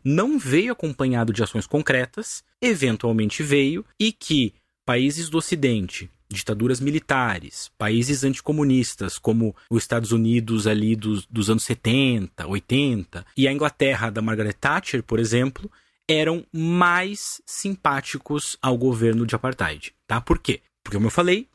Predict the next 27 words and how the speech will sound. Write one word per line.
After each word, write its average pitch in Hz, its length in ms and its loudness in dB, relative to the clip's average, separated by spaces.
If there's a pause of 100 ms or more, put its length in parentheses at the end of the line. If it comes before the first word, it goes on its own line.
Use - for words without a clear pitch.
(120)
a 196 100 2
luta 165 520 0
anti-apartheid, 175 840 -2 (160)
ela 160 400 2 (180)
lembrava 160 500 2
o 156 40 -4
comunismo. 117 600 0 (100)
Então, 147 320 0
o 170 160 4
anticomunismo 147 800 0
também 143 480 2 (220)
exercia 135 680 0
muita 135 680 0
influência 151 920 0 (340)
nessas 120 340 0
posições 110 680 -2
internacionais, 110 800 -2
né? 123 240 -4
Bem 123 200 2
como 127 260 0
as 113 120 -6
tensões 107 560 -4
de 98 100 -8
Guerra 95 240 -4
Fria, 127 760 2
et 101 100 -8
cetera. 120 480 -4